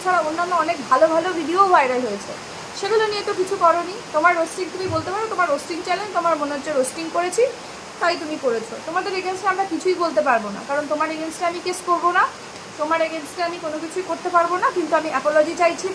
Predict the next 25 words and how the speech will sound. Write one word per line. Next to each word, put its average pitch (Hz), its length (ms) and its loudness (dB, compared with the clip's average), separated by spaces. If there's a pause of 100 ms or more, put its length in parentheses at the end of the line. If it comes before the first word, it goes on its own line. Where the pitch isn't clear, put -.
মানে 262 160 0
অ্যাপোলজি 320 400 2
এক্সপেক্ট 370 480 -4
করছি 370 240 0
তোমার 302 280 2
কাছ 311 160 0 (100)
থেকে 359 260 -2 (360)
যে 277 80 -6
এই 285 60 -6
জিনিসটা 294 440 -4
তুমি 359 220 -4
করেছো, 320 300 -2
ঠিক 440 120 4
আছে, 453 160 2
আমি 302 200 4
বলবো 381 240 4
না 453 120 2
যে 370 80 -2
তুমি 349 180 -4
ডিলিট 311 340 -2
করে 302 180 4
দাও 302 200 6
বা 302 100 6
কোনো 285 200 -2
কিছু 285 160 -8